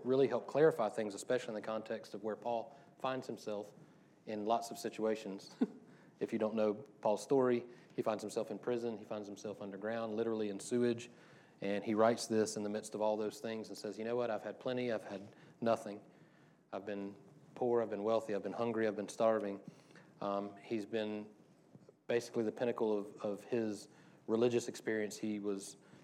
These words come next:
you know, he had all these credentials, you know what I mean? He was the best of the best, and then he persecuted the church, and then he turned around, and now he finds himself at a complete loss without Christ.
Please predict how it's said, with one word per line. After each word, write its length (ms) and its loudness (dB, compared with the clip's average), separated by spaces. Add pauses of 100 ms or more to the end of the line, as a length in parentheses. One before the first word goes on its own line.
(120)
you 80 -2
know, 80 2
he 60 0
had 140 2
all 140 6
these 160 0
credentials, 640 -2 (360)
you 80 -4
know 80 0
what 60 -2
I 40 -2
mean? 160 -4 (680)
He 120 0
was 140 0
the 80 0
best 240 0
of 60 -2
the 60 0
best, 440 0 (280)
and 120 -4
then 120 -2
he 100 -6
persecuted 580 -6
the 60 -12
church, 360 -4
and 80 -10
then 60 -6
he 60 -6
turned 200 -6
around, 300 -2 (580)
and 100 -2
now 240 2
he 120 -2
finds 280 -2
himself 460 -2 (200)
at 120 -2
a 20 -4
complete 320 0
loss 280 4
without 260 -4
Christ. 340 -6